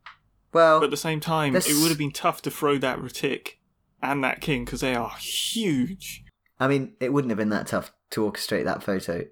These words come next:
Speaker 1: It's, like, easily doable. I mean, you know, but
Speaker 2: <laughs>
Speaker 1: I don't
Speaker 2: I've done it myself.
Speaker 1: <laughs> Yeah. Uh, shut up. No, I, uh, <laughs> no, I've, I've not done that. But I think, uh, I think it's real. And, um, just the fact that they both died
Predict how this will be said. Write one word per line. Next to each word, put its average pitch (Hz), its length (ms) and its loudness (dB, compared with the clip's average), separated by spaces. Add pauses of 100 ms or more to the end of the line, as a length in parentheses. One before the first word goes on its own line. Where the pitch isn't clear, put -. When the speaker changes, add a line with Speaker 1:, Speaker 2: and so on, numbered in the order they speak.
Speaker 1:
It's, 110 240 -4
like, 104 200 0 (380)
easily 117 320 2
doable. 95 460 -2 (100)
I 110 60 0
mean, 104 320 0 (260)
you - 240 -6
know, - 180 -4 (420)
but 110 340 0 (140)
Speaker 2:
<laughs> - 160 -12 (340)
Speaker 1:
I 139 120 6
don't 156 60 4
Speaker 2:
I've 151 60 4
done 135 120 4
it 135 60 -2
myself. 139 460 -2
Speaker 1:
<laughs> - 40 -20
Yeah. 160 300 4 (420)
Uh, - 200 -8 (160)
shut - 200 0
up. - 200 2 (200)
No, 156 180 2
I, 139 200 6
uh, 151 600 6 (240)
<laughs> - 240 -20
no, 107 260 -2 (160)
I've, 113 320 0
I've 117 300 -2
not 107 320 -2
done 101 160 0
that. 98 200 0
But 139 280 4 (260)
I 139 100 4
think, 147 320 0
uh, 127 360 6 (220)
I 139 100 2
think 151 140 0
it's 107 120 -2
real. 107 400 0
And, 107 240 0
um, 104 380 0 (260)
just 151 180 -4
the 175 60 -2
fact 214 200 2
that 165 60 -2
they 135 120 2
both 131 400 2
died 127 440 2